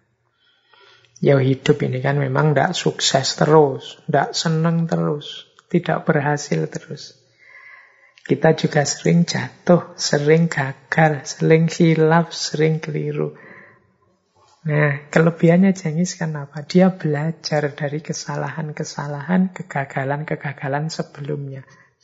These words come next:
Sehingga besok tidak jatuh pada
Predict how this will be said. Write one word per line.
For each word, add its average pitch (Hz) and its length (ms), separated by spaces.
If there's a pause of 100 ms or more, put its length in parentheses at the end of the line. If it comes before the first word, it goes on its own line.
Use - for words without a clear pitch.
(140)
Sehingga 143 560
besok - 840 (220)
tidak - 560
jatuh 156 560
pada 151 400